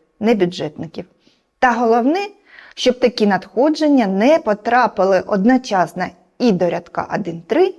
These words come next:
і до рядка один шість один. До речі,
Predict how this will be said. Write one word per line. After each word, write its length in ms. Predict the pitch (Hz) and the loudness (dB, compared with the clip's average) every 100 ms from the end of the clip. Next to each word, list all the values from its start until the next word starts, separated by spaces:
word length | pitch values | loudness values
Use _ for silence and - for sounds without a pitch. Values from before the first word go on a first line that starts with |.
| - _ - | -18 _ -6
і 80 | 196 | -2
до 160 | 175 | -2
рядка 400 | 165 - - 302 - _ - | -4 -8 -6 -6 -8 _ -8
один 340 | 185 262 320 | -4 -4 -4
шість 360 | - 247 254 _ | -6 -8 -8 _
один. 360 | 202 165 165 165 _ _ _ _ _ _ _ _ - - - | -10 -6 -8 -10 _ _ _ _ _ _ _ _ -20 -16 -2
До 180 | 214 285 | 2 4
речі, 440 | 208 - - | 2 -2 -10